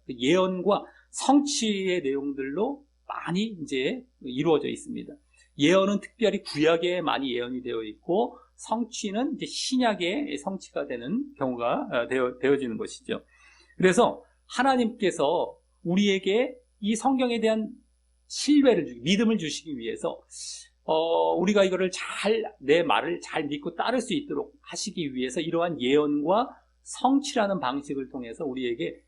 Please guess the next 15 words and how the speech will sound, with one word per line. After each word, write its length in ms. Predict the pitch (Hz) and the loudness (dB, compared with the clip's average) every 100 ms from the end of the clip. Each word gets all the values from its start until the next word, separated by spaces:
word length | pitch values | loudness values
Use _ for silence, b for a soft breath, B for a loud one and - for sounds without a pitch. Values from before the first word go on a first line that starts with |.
| _ _ - | _ _ 0
내 160 | 131 | 4
말했던 600 | 143 117 117 147 - 127 | 6 4 2 -2 -4 -4
것, 180 | 110 - | -4 -6
이 120 | - 165 | -6 -4
성경 500 | - 208 190 175 - - - - - | -2 0 0 0 -6 -14 -18 -16 -4
기록된 420 | 151 151 151 135 | -2 0 -2 -2
거를 200 | 147 160 | -2 -2
너희들이 340 | 120 117 117 113 | -2 -2 -8 -8
믿을 240 | 139 170 | -4 0
수 160 | 185 - | 0 -2
있도록 440 | - 165 247 - _ | -4 -2 -2 -2 _
해 120 | 208 | -6
놓으셨다라고 640 | 165 127 123 - 127 113 113 | -4 -4 -6 -4 -2 -2 -6
하는 100 | 113 | -12
것이죠. 460 | 107 - - 127 | -14 -14 -6 -6